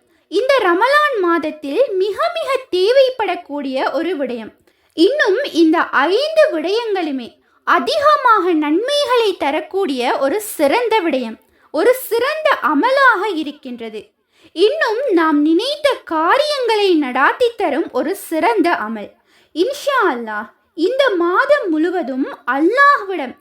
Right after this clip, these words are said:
இந்த முறையில் அமல் செய்து அல்லாஹ்விடம் துஆ செய்து பாருங்கள். இன்ஷா அல்லாஹ், அல்லாஹ்வின் உதவி கிடைக்கும். நாம் அனைவரும் நோன்பாளிகளாக இருக்கிறோம்.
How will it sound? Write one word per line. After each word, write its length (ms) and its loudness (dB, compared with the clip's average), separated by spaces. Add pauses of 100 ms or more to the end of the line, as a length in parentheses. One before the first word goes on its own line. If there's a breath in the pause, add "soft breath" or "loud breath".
(340)
இந்த 380 0
முறையில் 560 -4
அமல் 340 -4
செய்து 500 -6 (120)
அல்லாஹ்விடம் 800 2
துஆ 380 -2
செய்து 340 -4
பாருங்கள். 640 -8 (380 soft breath)
இன்ஷா 540 2
அல்லாஹ், 520 0 (120)
அல்லாஹ்வின் 880 2
உதவி 460 -2
கிடைக்கும். 540 -10 (440 soft breath)
நாம் 400 2
அனைவரும் 720 2 (140)
நோன்பாளிகளாக 1120 0
இருக்கிறோம். 540 -16